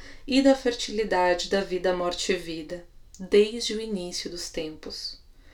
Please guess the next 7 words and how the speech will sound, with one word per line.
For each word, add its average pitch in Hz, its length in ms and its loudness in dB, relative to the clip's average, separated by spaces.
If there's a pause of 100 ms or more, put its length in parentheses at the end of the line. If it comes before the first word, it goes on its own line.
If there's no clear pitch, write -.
(300)
Conhece-se 202 800 0
apenas 190 880 0
uma 226 240 -4
referência 220 720 0
escrita 208 540 0
a 185 40 0
Balbo, 165 520 -4